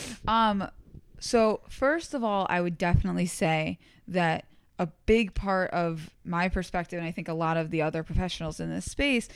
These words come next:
is that, you know, body, body autonomy is a thing. I would never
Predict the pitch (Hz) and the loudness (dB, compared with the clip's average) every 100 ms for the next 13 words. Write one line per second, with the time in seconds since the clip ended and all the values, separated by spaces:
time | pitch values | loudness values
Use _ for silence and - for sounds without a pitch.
0 | - - - 190 190 175 - - - 185 | -18 -12 -4 -2 0 -2 -6 -16 -12 -8
1 | 170 165 170 175 - 180 196 247 214 185 | -6 -2 -2 -2 -6 -2 0 2 0 -2
2 | - 175 170 170 160 156 - - 85 - | -4 -2 -2 -2 -4 -6 -8 -6 -6 -8
3 | - - - _ 185 214 226 185 180 175 | -14 -20 -20 _ 0 4 4 0 -2 -2
4 | 180 180 180 175 | -2 0 0 0